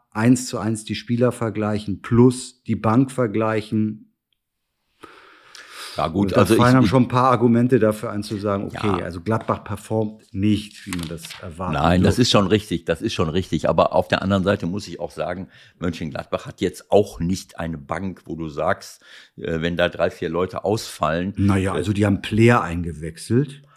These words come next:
Speaker 2: Ja,
Speaker 1: Die
Speaker 2: das
Speaker 1: haben
Speaker 2: ist der
Speaker 1: Wolf noch
Speaker 2: einzige
Speaker 1: draußen
Speaker 2: gewesen.
Speaker 1: sitzen, die haben Hermann noch draußen sitzen, die haben Netz noch draußen sitzen, die haben Friedrich noch draußen sitzen, die haben Leiner noch draußen sitzen. Das sind jetzt vielleicht keine Weltklasse-Spieler, aber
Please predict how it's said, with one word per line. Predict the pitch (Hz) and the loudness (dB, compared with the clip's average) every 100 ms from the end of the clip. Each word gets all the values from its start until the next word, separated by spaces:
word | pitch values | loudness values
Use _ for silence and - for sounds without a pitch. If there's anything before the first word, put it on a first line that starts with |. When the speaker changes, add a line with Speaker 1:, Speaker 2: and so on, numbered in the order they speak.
| _ | _
Speaker 2:
Ja, | - 101 | 2 4
Speaker 1:
Die | |
Speaker 2:
das | 98 87 | 4 0
Speaker 1:
haben | |
Speaker 2:
ist | 87 | 2
der | 92 - | 2 6
Speaker 1:
Wolf | - | 6
noch | 131 | 6
Speaker 2:
einzige | 160 127 | 6 6
Speaker 1:
draußen | 135 131 | 6 6
Speaker 2:
gewesen. | 131 | 6
Speaker 1:
sitzen, | 123 135 - 147 127 | 6 2 2 2 4
die | 104 | 2
haben | 92 | 2
Hermann | 82 95 120 131 | 0 4 6 8
noch | 135 120 | 6 2
draußen | - 127 123 131 123 | -2 -2 0 -2 -2
sitzen, | 123 - | -4 -2
die | 90 | 0
haben | 85 85 | 0 0
Netz | 92 107 127 | 0 -2 -2
noch | 123 | -2
draußen | 123 117 120 113 117 | -2 -2 -2 -2 -4
sitzen, | 113 - | -4 -4
die | |
haben | 85 80 | -4 -4
Friedrich | - 113 127 120 | -4 -4 -2 0
noch | 127 127 | 0 0
draußen | 120 123 120 120 | 0 -2 0 -2
sitzen, | 113 117 | -2 -2
die | |
haben | 113 101 | -2 0
Leiner | 98 95 87 | 0 0 -4
noch | 78 - | -6 -12
draußen | 78 78 - 78 | -14 -14 -14 -12
sitzen. | - | -12
Das | 87 | -8
sind | 110 | -6
jetzt | 104 | -4
vielleicht | - 101 | -4 -4
keine | 110 95 82 | -2 -2 2
Weltklasse-Spieler, | 113 143 - 98 - 90 - 95 104 120 | 4 4 -2 -6 -6 -12 -10 -8 -6 -6
aber | 98 101 98 95 92 | -6 -6 -6 -6 -10